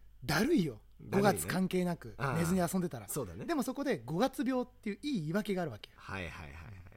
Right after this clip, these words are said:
Speaker 2: まあでも本当にそうな人もいるしね。<laughs> 中にはね。
Speaker 1: あ、そうなんだ。
Speaker 2: うん、まあいろんなこう、
Speaker 1: はいはい。
Speaker 2: 振り分けがある中で、
Speaker 1: はいはいはい。
Speaker 2: あんまり俺はさ、その、実感したことがないのね。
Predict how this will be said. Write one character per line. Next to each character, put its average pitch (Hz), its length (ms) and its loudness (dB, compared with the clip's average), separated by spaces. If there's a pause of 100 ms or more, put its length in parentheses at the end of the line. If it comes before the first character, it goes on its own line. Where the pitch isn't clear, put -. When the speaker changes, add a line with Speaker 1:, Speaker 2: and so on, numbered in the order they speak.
(100)
Speaker 2:
ま 139 100 0
あ 135 60 -2
で 139 80 0
も 104 80 -4
本 277 240 4
当 - 100 4
に 294 140 2
そ 302 120 4
う 233 40 4
な 160 60 0
人 135 120 -6
も 110 80 -4
い 104 60 -4
る 147 80 -2
し 120 100 -6
ね。 339 140 -4 (320)
<laughs> 831 960 -2
中 175 280 8
に 165 100 4
は 127 100 0
ね。 156 180 -4 (280)
Speaker 1:
あ、 156 80 -2
そ 185 140 0
う 156 40 2
な 131 80 -6
ん 117 60 -8
だ。 160 160 4
Speaker 2:
う 143 40 4
ん、 - 20 4
ま 170 80 6
あ - 20 6
い 165 80 4
ろ 214 120 6
ん 214 80 2
な 214 100 4
こ 202 120 2
う、 - 20 6
Speaker 1:
は 196 380 4
い - 40 4
は 185 60 2
い。 - 20 -6
Speaker 2:
振 185 80 2
り 180 80 6
分 185 100 4
け 185 120 0
が 185 80 2
あ 190 40 2
る 180 60 0
中 131 240 -4
で、 143 120 0
Speaker 1:
は 170 40 2
い 156 60 0
は - 20 -2
い - 380 -10
は 113 40 -12
い。 - 60 -14
Speaker 2:
あ 226 100 4
ん 294 160 0
ま 277 80 4
り 262 80 0
俺 220 160 4
は 208 120 4
さ、 147 160 2
そ 131 180 -2
の、 123 800 -2 (440)
実 135 220 0 (100)
感 392 220 -4
し - 60 -4
た 415 80 -2
こ 349 100 -6
と 247 80 -4
が - 80 -4
な 110 160 -4
い 87 220 -6
の 76 100 -12
ね。 - 200 -14